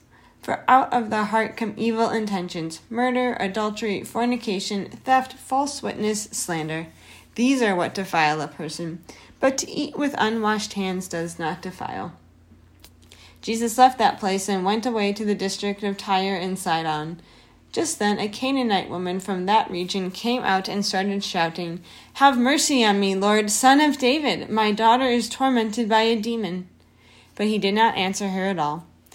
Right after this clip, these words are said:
And his disciples came and urged him, saying, "Send her away, for she keeps shouting after us." He answered,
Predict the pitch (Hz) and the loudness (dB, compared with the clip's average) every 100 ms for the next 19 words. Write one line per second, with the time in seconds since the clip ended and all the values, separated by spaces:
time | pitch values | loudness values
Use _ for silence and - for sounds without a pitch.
0 | - - 196 208 208 202 208 226 226 240 | -20 -6 2 2 2 0 0 2 2 0
1 | 240 - 220 208 214 202 - 202 240 - | -2 -4 -2 0 0 -2 -2 -2 -2 -2
2 | 208 202 202 190 190 - - - 403 480 | -2 -2 -2 -2 -2 -6 -4 6 6 6
3 | 466 440 339 349 - - 240 - 330 - | 6 6 6 4 2 -4 -6 0 2 2
4 | 339 294 311 381 - - 190 285 302 185 | 0 0 -2 0 0 4 6 6 4 0
5 | - - 104 98 - - - _ _ - | -2 -6 -4 -4 -6 -12 -16 _ _ -20
6 | _ - - - _ _ - - 202 208 | _ -20 -20 -20 _ _ -6 -2 0 0
7 | 208 190 | 0 -2